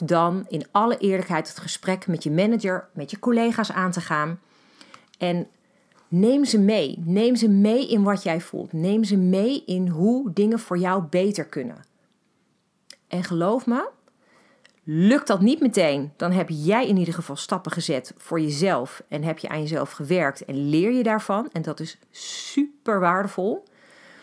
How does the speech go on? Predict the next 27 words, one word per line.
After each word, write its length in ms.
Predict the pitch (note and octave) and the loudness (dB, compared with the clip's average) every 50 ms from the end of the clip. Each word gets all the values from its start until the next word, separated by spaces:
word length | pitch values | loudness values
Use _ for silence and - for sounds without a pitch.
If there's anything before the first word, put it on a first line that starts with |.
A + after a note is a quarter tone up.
| - - - - _ _ _ _ _ _ _ _ | -20 -20 -20 -20 _ _ _ _ _ _ _ _
En 480 | - F3 F3+ F3+ F3+ F3 - - - _ _ | -2 0 0 0 -2 -2 -4 -8 -18 _ _
lukt 360 | F3 D#3+ F3+ G3 G3+ G3+ - | -6 -2 0 0 0 0 -2
dat 280 | F#3+ F3 E3+ - - - | -2 -2 -2 -6 -16 -8
dus 200 | E3 E3+ E3+ E3+ | -4 -2 0 2
niet, 360 | F#3 F#3+ G3 F#3+ F3 - - - | 4 4 4 4 2 -2 -8 -8
nou 140 | - F3 E3 | -6 -6 -4
ja, 80 | D3 D#3 | -4 -2
dan 160 | D3 F#3 G3+ | 0 2 2
moet 180 | G#3 A3 G#3 | 2 2 2
je 60 | - F#3 | 0 -2
misschien 300 | F3+ F3 - - E3 E3 | -4 -2 -4 -6 -6 -6
gaan 120 | E3+ E3 | -6 -6
kijken 320 | E3 E3 D3+ D3+ - - | -4 -4 -6 -6 -6 -8
of 100 | - - | -12 -10
er 60 | - - | -10 -10
een 100 | D#3 - | -10 -6
andere 300 | - F3+ F3+ E3 D#3+ D#3 | -4 -4 -4 -4 -4 -4
werkplek 440 | D3 E3+ F#3 F#3+ - - G3+ F#3+ F#3+ | -4 -4 -4 -4 -4 -6 -6 -6 -6
voor 200 | - - G3 F3+ | -8 -8 -6 -4
jou 300 | E3+ E3 E3 D#3+ - - | -2 -2 -2 -4 -4 -4
ergens 420 | - F3 E3+ E3 - E3+ E3 - | -6 -6 -6 -4 -6 -8 -8 -8
te 120 | - - E3+ | -12 -14 -8
vinden 320 | - F3 F3 F3 E3 E3 | -4 -2 -2 -2 -2 -2
is. 380 | D#3+ G3 A#3+ A#3 - - - _ _ _ _ _ _ _ _ _ _ _ _ _ _ _ _ _ _ _ - - - - _ _ _ _ _ _ _ _ - _ | -4 -4 -4 -6 -10 -14 -16 _ _ _ _ _ _ _ _ _ _ _ _ _ _ _ _ _ _ _ -20 -20 -20 -20 _ _ _ _ _ _ _ _ -18 _
Lukt 240 | E3 D#3 E3 D#3+ - | -6 -6 -6 -6 -6
het 120 | C#3 B2+ | -14 -4
wel? 420 | C3+ D3 D3+ D#3 F3 F#3 G3 G#3+ | -2 0 2 2 2 0 0 -4